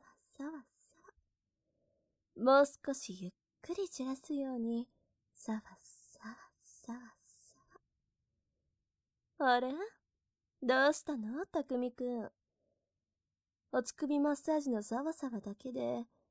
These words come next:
またおちんぽビンビンになっちゃってるけど、もしかして、お乳首マッサージだけでもう気持ちよくなっちゃったの？さっ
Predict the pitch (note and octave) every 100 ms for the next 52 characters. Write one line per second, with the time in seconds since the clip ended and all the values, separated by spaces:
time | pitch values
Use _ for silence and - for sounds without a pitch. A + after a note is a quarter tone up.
0 | _ _ B3+ C4+ C#4 E4+ F4 - G4+ G4+
1 | F4 C4 C4+ C#4 D4+ D#4 D#4+ E4+ - F4
2 | - C#4 C4 A#3+ A#3+ A#3 B3 B3+ _ _
3 | _ _ _ _ B3 G#3 A3 - - C#4+
4 | - - A#3+ A#3 - _ _ _ _ -
5 | C#4 - E4 E4+ F4 E4+ G4 G4 D#4+ C#4+
6 | C4 A#3+ A#3+ B3 B3+ D4+ A#4 - D4+ D4
7 | C4+ B3+ A#3 G#3+ - G#3 - D#3+ E3+ -
8 | D#4 - _ _ _ _ _ _ _ _
9 | _ _ _ _ - A3+ G3+